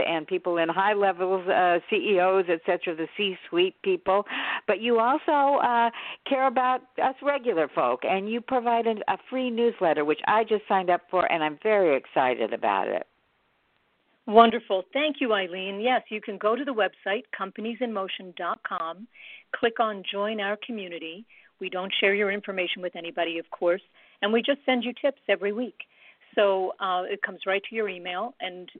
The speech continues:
Speaker 2: it's a very painless way to, to get those easy reminders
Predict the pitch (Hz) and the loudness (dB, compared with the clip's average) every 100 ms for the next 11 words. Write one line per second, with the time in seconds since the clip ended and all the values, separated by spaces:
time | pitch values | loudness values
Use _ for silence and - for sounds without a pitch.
0 | - 185 _ - 180 190 190 196 220 214 | -8 -8 _ -2 2 4 2 2 0 2
1 | 220 214 202 196 196 175 - - 202 - | 2 0 2 2 2 -4 -10 -2 -2 0
2 | 196 180 202 214 214 208 190 185 180 | -4 -2 -6 -4 -2 -2 -4 -6 -6